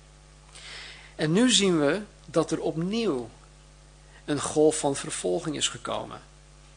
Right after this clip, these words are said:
Jacobus is door Herodes onthoofd, Petrus werd gearresteerd. En we weten niet wie nog meer werden gearresteerd en werden gedood. Dat weten we niet. Maar net zoals bij de eerste golf van vervolging,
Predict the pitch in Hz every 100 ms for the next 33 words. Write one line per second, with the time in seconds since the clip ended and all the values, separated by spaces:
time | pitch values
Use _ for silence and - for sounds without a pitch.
0 | - - - - - - - 127 120 135
1 | 147 156 160 - 143 120 135 143 151 -
2 | - 123 143 - - 156 151 139 139 -
3 | 135 123 - - 131 180 - - - -
4 | - 160 160 165 170 160 147 185 226 147
5 | 175 180 135 151 185 185 170 156 147 160
6 | 147 139 - 139 139 131 131 - 156 180
7 | 110 - - - - - - - - -
8 | - - - - - 139 139 - 113 -
9 | - - - - - - - - - -
10 | - 165 175 226 240 269 208 165 165 -
11 | 240 240 180 - 170 - 151 139 - -
12 | 196 214 208 202 220